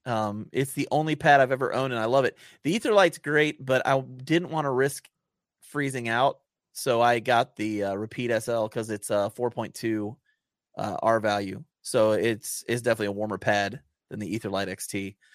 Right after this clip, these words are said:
I think the Etherlight's, like, a three or a two point five or something like that. So it'd get down to maybe thirty-five, forty degrees and feel okay, but you start getting below that and it starts getting a little chilly. So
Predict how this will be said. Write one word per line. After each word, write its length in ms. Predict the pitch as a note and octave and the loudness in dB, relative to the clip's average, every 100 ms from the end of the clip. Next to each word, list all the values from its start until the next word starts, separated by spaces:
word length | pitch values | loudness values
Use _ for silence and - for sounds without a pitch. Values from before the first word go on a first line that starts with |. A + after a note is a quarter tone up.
| - - | -20 -4
I 60 | - | 2
think 140 | E3+ | 2
the 180 | D#3 D3+ | 4 2
Etherlight's, 360 | E3+ D#3 C#3+ C#3 | 4 6 6 6
like, 140 | B2 | 2
a 80 | G#2+ - _ | 0 -4 _
three 520 | A#2 G#2+ B2 D3+ F3+ - | -4 0 2 0 -2 0
or 160 | G#2+ | -2
a 40 | G2 | -2
two 180 | D3 D3 | -2 -2
point 220 | C#3 C3 | -2 2
five 300 | A2+ B2 B2+ | 6 6 4
or 40 | |
something 300 | B2 C3+ C3+ | 2 -4 -4
like 180 | B2+ C3 | -6 -2
that. 280 | B2+ B2+ - _ - - _ - | 2 2 0 _ -20 -20 _ -2
So 140 | F3 | 4
it'd 120 | G#3+ | 6
get 140 | G3+ F3+ | 6 8
down 160 | F#3 F3+ | 8 8
to 60 | |
maybe 840 | D3+ D#3+ F3 F3+ F3 F3+ F3 F3 E3 | 6 6 8 8 6 2 4 2 2
thirty-five, 440 | F3 F3 E3 D3+ | 2 2 4 2
forty 240 | E3 D#3 C#3 | 2 0 0
degrees 360 | B2 D3 C#3 | -2 -2 -2
and 120 | B2+ A#2 | -4 -2
feel 140 | D3 | 0
okay, 300 | B2+ D3+ C#3 | 0 2 2
but 180 | A#2+ - | 0 -4
you 60 | B2+ | -2
start 200 | D3 C3+ | -2 0
getting 160 | B2 | -2
below 240 | A#2+ A#2+ A#2+ | -2 0 2
that 140 | A#2 | 0
and 80 | A2 | -2
it 40 | |
starts 200 | A2 G#2+ | -6 -8
getting 120 | G2+ | -10
a 20 | F#2+ | -10
little 100 | F#2+ | -8
chilly. 320 | G2+ G2+ F#2+ | -6 -4 -6
So 380 | - G2 A#2 | -6 -6 -6